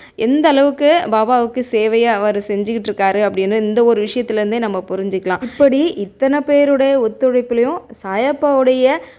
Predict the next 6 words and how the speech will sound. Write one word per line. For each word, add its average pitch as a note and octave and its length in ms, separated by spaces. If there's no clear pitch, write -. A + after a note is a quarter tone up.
மகிமையிலும் D4 640
உருவான A3+ 800
இந்த A3+ 520
சாய் G#3+ 420
சச்சரிதம் A3 600
ஷீரடி B3 520